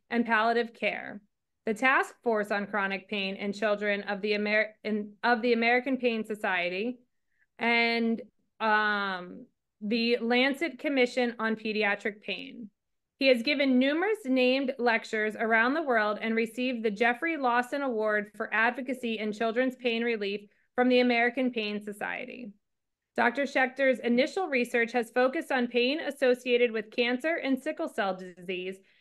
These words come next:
and the pain procedures associated with those conditions. Most recently, he has become interested in more common pediatric pains, such as injection pain and functional pain syndromes, as well as developing strategies to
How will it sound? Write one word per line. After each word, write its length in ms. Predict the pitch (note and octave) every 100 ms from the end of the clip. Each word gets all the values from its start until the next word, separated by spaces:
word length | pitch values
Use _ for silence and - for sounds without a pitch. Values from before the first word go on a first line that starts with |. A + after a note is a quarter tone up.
| _
and 160 | - A#3+
the 60 | B3
pain 340 | B3 C4 D#4
procedures 540 | F4 - A#3+ G#3+ A3+
associated 640 | A3 A3 A3 A3 A3+ A3 G#3+
with 160 | G#3+
those 240 | G#3+ G3+ G3
conditions. 640 | G#3 G3 G3 - - - - _ _ _ _
Most 300 | A#3 B3 D4
recently, 540 | D4+ E4 E4+ C4 A3 G#3+
he 160 | G#3+
has 160 | A#3+ A#3
become 360 | A#3+ B3 B3+ A#3+
interested 460 | B3+ D4 C#4+ D4
in 180 | A#3+ A#3
more 300 | A3+ A#3+ D4
common 440 | D4+ D4 C#4+ C#4+
pediatric 600 | B3+ B3 A3+ A3 A3 A#3
pains, 400 | - G#3+ F#3+ G3 G#3 - _ _
such 300 | - A#3+ B3
as 180 | A3+
injection 600 | G#3 A3+ A3 A#3+ A#3 D4+ C#4
pain 320 | B3+ A3 A3
and 220 | A#3 B3 -
functional 420 | C#4+ D#4+ F4 D#4+
pain 280 | C#4+ A#3+ A3
syndromes, 560 | A3 G#3+ F#3+ G3+ F#3+ G3 _ _ -
as 180 | A#3 A3+
well 220 | A#3 B3
as 100 | D4
developing 560 | C#4+ A#3 B3 C#4 D#4 D#4
strategies 720 | - B3 A3 A3+ G#3+ A3+ A3
to 160 | A3+